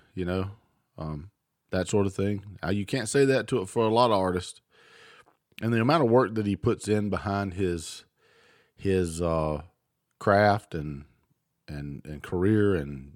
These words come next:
business, it's inspiring. Young kids ought to, ought to watch that. If they like Kid Rock, they ought to watch that documentary. And I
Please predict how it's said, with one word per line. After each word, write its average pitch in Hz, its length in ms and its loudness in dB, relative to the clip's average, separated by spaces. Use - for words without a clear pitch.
business, 98 580 -2
it's - 80 -10
inspiring. 113 680 -2
Young 107 200 -4
kids 104 320 2
ought 95 120 0
to, 87 140 -2
ought 104 120 -2
to 101 60 0
watch 104 380 2
that. 87 300 -4
If - 80 -10
they 104 140 2
like 101 260 4
Kid 87 220 -4
Rock, 92 320 4
they 95 80 0
ought 92 140 2
to 87 60 -2
watch 87 280 -2
that 73 180 -6
documentary. 80 640 -4
And 78 100 -10
I 78 60 -12